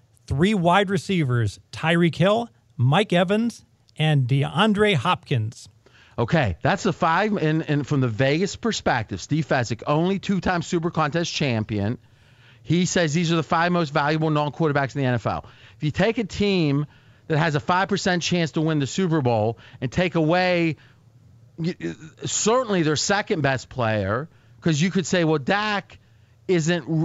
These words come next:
Speaker 2: you know, if you rank quarterbacks, Dak's gonna be somewhere in the teens, but he's still gonna be worth more because quarterbacks are so valuable. So the second most valuable player on the Cowboys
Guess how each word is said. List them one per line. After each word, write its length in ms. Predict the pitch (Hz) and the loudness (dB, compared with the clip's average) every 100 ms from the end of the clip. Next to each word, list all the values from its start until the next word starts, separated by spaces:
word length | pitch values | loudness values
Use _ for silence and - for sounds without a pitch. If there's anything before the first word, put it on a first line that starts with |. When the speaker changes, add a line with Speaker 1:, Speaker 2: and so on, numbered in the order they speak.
| - | 0
Speaker 2:
you 100 | 170 | 2
know, 80 | 165 | 2
if 100 | 135 | 2
you 120 | 165 | 2
rank 280 | 160 190 147 | 2 0 -2
quarterbacks, 640 | - 220 208 156 147 135 | -2 0 2 2 0 -2
Dak's 320 | - 170 175 | -2 -2 -2
gonna 160 | - 165 | -4 -2
be 120 | 147 | -2
somewhere 360 | 135 170 156 156 | -2 0 0 0
in 100 | 127 | 0
the 60 | |
teens, 680 | 113 - 214 196 160 147 131 - - - | 0 0 0 2 2 0 -2 -8 -12 -2
but 100 | 165 | 0
he's 140 | 151 | 0
still 260 | - 254 233 | -2 0 0
gonna 140 | 185 | 0
be 100 | 156 | 0
worth 320 | 147 160 151 147 | 2 2 0 -2
more 840 | 143 160 196 165 139 127 123 117 _ _ _ _ _ _ | 0 2 2 2 2 2 0 -4 _ _ _ _ _ _
because 320 | - 143 170 - | -6 0 0 0
quarterbacks 540 | 180 180 165 147 - | 2 2 2 0 -2
are 40 | |
so 240 | 143 170 143 | -2 0 0
valuable. 800 | 123 147 180 170 127 104 101 98 | 0 0 0 0 0 -2 -2 -2
So 160 | 147 | -2
the 80 | 131 | -2
second 380 | 127 196 202 220 | 0 -2 0 0
most 200 | 208 156 | 0 0
valuable 520 | 156 151 175 170 180 | 0 0 0 0 -2
player 360 | - 165 143 143 | 0 0 2 0
on 200 | 131 151 | 0 -2
the 80 | |
Cowboys 800 | 165 - 139 131 120 123 139 135 | -4 -2 -2 0 0 0 0 -4